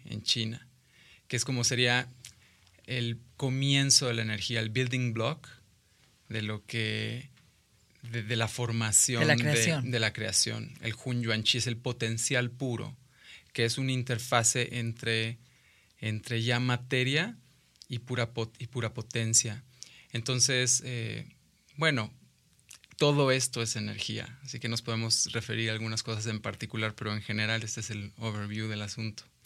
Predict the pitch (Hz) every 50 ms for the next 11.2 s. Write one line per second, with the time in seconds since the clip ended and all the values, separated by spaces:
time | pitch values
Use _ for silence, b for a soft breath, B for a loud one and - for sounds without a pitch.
0 | B B B B B B B B B B - - - - 254 254 294 403 427 370
1 | 277 - - 180 165 160 160 165 160 160 - - 156 156 - - 160 156 160 147
2 | 143 143 131 135 127 - 143 143 - 180 208 233 226 - 214 196 196 185 170 143
3 | 120 - - - 139 135 135 139 135 - - 165 151 147 B B B B B B
4 | B B B - - 151 143 139 143 143 143 139 123 - - 156 151 156 156 151
5 | 147 139 143 151 156 160 160 160 - - - 135 - - - - 123 120 B B
6 | B B B B B _ - 147 151 151 160 - 147 143 139 147 147 147 147 -
7 | - 151 147 143 - - 135 123 - - 127 131 139 139 139 135 131 120 - -
8 | - - - - 139 120 - - 156 - - - 156 156 160 147 139 135 127 127
9 | 127 127 - - - 190 208 208 - 202 185 190 180 - 170 - - 160 - -
10 | - 151 147 143 139 127 117 139 123 - 123 - 135 131 127 127 - 131 123 -
11 | - - -